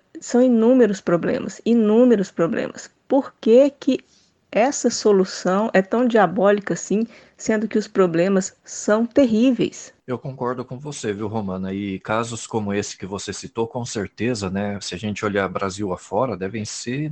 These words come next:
Speaker 2: imensos, deve ter vários, né? É... Agora, é, uma coisa que é interessante a gente observar é que, olhando as tentativas passadas do governo de tratar des-, dessa questão,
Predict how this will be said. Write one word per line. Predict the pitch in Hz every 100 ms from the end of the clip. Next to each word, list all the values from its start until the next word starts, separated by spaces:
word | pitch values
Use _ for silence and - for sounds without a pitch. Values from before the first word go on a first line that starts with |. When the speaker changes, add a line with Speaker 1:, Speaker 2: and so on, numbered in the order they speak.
| 143
Speaker 2:
imensos, | 135 135 117 117 - 95
deve | 98 92
ter | 139
vários, | 117 101 104 95 80 - - - - - _
né? | 98 104 107 98 90
É... | 95 92 92 - _ _ _ _ - - -
Agora, | 113 127 151 156 143 -
é, | 110 101 101 98 98 95 -
uma | 113 107
coisa | 143 139 139
que | 135
é |
interessante | 120 107 104 117 117 -
a | 95
gente | 101 -
observar | 92 92 87 90 110 123 104
é |
que, | 98 - 107 101 92 87 - _ _
olhando | 104 104 131 156
as | 135 -
tentativas | 131 117 95 - 123 113
passadas | - 92 - - 120 101 92
do | 95
governo | 98 90 101 113 104
de | 95 -
tratar | 95 90 98
des-, | 87 - -
dessa | 95 - 95
questão, | 92 - - 151